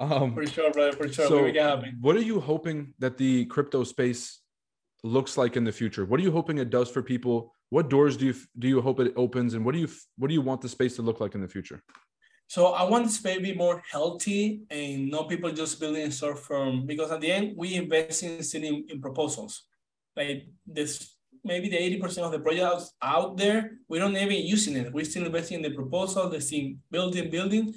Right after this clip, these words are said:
Speaker 2: So my first thing is, like, I wanna see the big projects build and get to the real products. Adoption, mass adoption. For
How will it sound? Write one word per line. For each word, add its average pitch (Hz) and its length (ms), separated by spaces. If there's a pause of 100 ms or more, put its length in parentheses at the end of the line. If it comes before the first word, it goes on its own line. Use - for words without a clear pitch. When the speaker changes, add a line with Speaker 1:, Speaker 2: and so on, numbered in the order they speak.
(180)
Speaker 2:
So 139 160
my 127 180
first 226 320
thing 233 120
is, 214 120
like, 208 140
I 160 60
wanna 175 260
see 190 160
the 165 140
big 156 240
projects 180 520 (540)
build 190 460 (160)
and 135 200
get 156 280
to 160 100
the 151 240
real 156 300
products. - 600 (420)
Adoption, 127 640
mass 165 260
adoption. 147 560
For - 160